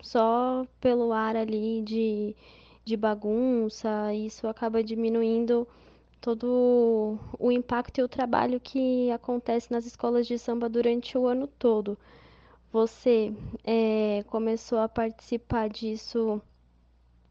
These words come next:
desde cedo, então não passou muito por essa resistência, por esse preconceito,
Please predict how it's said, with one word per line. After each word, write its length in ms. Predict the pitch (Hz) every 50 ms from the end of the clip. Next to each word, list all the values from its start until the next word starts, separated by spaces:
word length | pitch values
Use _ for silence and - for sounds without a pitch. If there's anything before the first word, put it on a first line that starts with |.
| - - -
desde 480 | 226 208 233 226 226 220 214 - 208 -
cedo, 500 | - - 226 220 226 247 277 285 262 233
então 300 | 214 220 - 226 220 226
não 180 | 226 226 226
passou 420 | 226 - 226 220 - - 233 226 220
muito 360 | 220 214 220 226 247 - -
por 180 | _ - 220
essa 240 | 214 214 214 - -
resistência, 640 | 226 220 220 214 214 214 - - 214 240 247 - 254
por 180 | - - 226 220
esse 220 | 220 214 - -
preconceito, 880 | - - 226 220 - - 214 220 - - - 226 233 269 320 - -